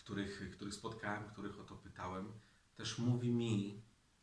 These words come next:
e, i podtrzymuje mnie w tym, w tej wierze, że, e, to wsparcie Maryi jest jak najbardziej prawdziwe, realne, że tego doświadczają, że,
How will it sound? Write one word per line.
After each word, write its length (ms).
e, 440
i 40
podtrzymuje 720
mnie 220
w 60
tym, 380
w 80
tej 180
wierze, 360
że, 380
e, 300
to 80
wsparcie 480
Maryi 360
jest 200
jak 140
najbardziej 600
prawdziwe, 640
realne, 400
że 100
tego 220
doświadczają, 760
że, 220